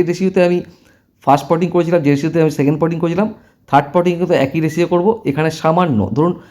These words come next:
একটা ছয় ইঞ্চি পটের জন্য আমি দু চিমটে সুপার ফসফেট দিয়েছি, আর দিয়েছি হাফ চামচের মতন বোন মিল, আর হাফ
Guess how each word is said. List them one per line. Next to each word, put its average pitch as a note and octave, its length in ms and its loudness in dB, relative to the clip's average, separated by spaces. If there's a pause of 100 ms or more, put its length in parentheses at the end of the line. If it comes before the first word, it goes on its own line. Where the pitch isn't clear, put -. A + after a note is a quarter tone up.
(160)
একটা C#3 260 -4
ছয় D#3+ 140 4
ইঞ্চি F3 200 -2
পটের E3+ 240 2
জন্য F3+ 180 2
আমি E3+ 140 0
দু D#3+ 120 0
চিমটে E3+ 260 0 (1400)
সুপার D3+ 320 2
ফসফেট D#3+ 300 -2
দিয়েছি, D3+ 220 2 (720)
আর C3 140 6 (100)
দিয়েছি D#3+ 260 -2 (420)
হাফ D3+ 220 -2
চামচের D#3+ 280 0
মতন D3+ 180 0 (880)
বোন C#3+ 300 4
মিল, D#3+ 140 2 (500)
আর A#2 180 -2 (880)
হাফ C3+ 160 -2